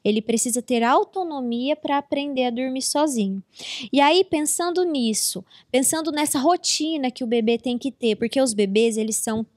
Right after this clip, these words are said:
completamente previsíveis. As crianças gostam de previsibilidade. Quando você tira um bebê da rotina habitual dele, do habitat dele, ele fica nervoso, ele fica ansioso, ele fica,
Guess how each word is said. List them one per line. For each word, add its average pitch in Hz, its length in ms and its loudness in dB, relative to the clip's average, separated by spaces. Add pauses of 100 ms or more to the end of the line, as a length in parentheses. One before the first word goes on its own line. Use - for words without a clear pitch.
(120)
completamente 277 680 0
previsíveis. 226 920 -2 (320)
As - 140 -4
crianças 254 560 0
gostam 247 640 2
de 214 120 2
previsibilidade. 196 1400 -2 (420)
Quando 294 240 2
você 262 300 0
tira 330 320 0
um 339 100 0
bebê 233 560 2
da 220 140 2
rotina 240 560 2
habitual 214 560 -2
dele, 220 460 2
do 202 120 0
habitat 233 720 0
dele, 220 540 4
ele 220 220 2
fica - 360 -6 (220)
nervoso, 214 800 0 (320)
ele 208 100 0
fica - 220 -2
ansioso, 214 640 0
ele 208 160 -2
fica, 214 360 -4